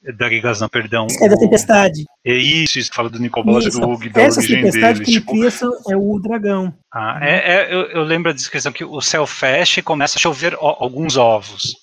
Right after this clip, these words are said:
Speaker 1: E aí,
Speaker 2: Isso, é isso
Speaker 1: é,
Speaker 2: mesmo.
Speaker 1: a ideia
Speaker 2: Uhum.
Speaker 1: é que é, é que você só via uma parte da asa, assim, acima da tempestade. Então a ideia é que ou o dragão tava passando por cima do plano e deixando esse, dropando esses ovos que viraram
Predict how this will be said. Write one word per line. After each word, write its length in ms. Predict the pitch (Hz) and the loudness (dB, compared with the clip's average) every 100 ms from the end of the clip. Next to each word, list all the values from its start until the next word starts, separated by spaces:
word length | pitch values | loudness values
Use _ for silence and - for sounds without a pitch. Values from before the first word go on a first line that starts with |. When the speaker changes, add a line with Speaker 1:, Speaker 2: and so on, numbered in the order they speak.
| _ | _
Speaker 1:
E 180 | 196 208 | -2 2
aí, 260 | 214 - 196 | 2 2 2
Speaker 2:
Isso, 140 | 131 | 0
é 20 | |
isso 220 | 160 165 151 | -2 0 0
Speaker 1:
é, 20 | |
Speaker 2:
mesmo. 320 | 156 165 147 | -2 -2 -2
Speaker 1:
a 60 | 135 | -2
ideia 260 | 135 135 | 0 2
Speaker 2:
Uhum. 60 | 147 | 2
Speaker 1:
é 40 | |
que 200 | 156 190 | -2 -2
é, 160 | 160 160 - - - | -2 -2 -6 -14 -12
é 40 | |
que 100 | 123 | -6
você 220 | 151 - | -4 -2
só 220 | 170 - 151 | 0 0 -2
via 200 | 143 180 | -2 0
uma 160 | 202 | 0
parte 380 | 185 180 180 180 | 2 0 0 0
da 140 | 180 | 2
asa, 420 | 160 143 131 107 110 | 4 4 0 -2 -6
assim, 380 | 107 - - 110 | -6 -8 -8 -8
acima 360 | 110 - 123 | -6 -4 -4
da 100 | 117 | -4
tempestade. 720 | 113 120 113 - - 104 98 101 | -6 -10 -10 -10 -4 -6 -6 -12
Então 140 | - | -10
a 40 | 107 | -8
ideia 160 | 110 | -8
é 40 | 113 | -8
que 220 | - 139 - - | -12 -16 -20 -8
ou 280 | 139 151 185 | 0 0 0
o 60 | 170 | -2
dragão 380 | 156 135 127 131 | -2 0 -2 -4
tava 220 | 135 143 | -4 -4
passando 440 | - 131 - 135 127 | -2 -2 -4 -10 -12
por 160 | 139 120 | -12 -6
cima 400 | - - 147 165 | -4 -4 -4 -6
do 140 | 147 | -8
plano 580 | _ 127 123 127 160 180 _ | _ -6 -4 -4 -6 -10 _
e 320 | 139 135 139 131 | -12 -10 -8 -8
deixando 480 | 127 139 - 147 135 | -6 -2 -2 0 -2
esse, 180 | 135 151 | -4 -4
dropando 560 | 135 160 - 147 139 | 0 0 0 0 0
esses 300 | 143 - 151 | -2 -4 -2
ovos 640 | 131 120 120 117 139 - - - - _ | 2 4 2 0 -10 -8 -10 -16 -20 _
que 140 | - 131 | -12 -8
viraram 560 | 135 127 127 135 143 | -2 0 0 -2 -6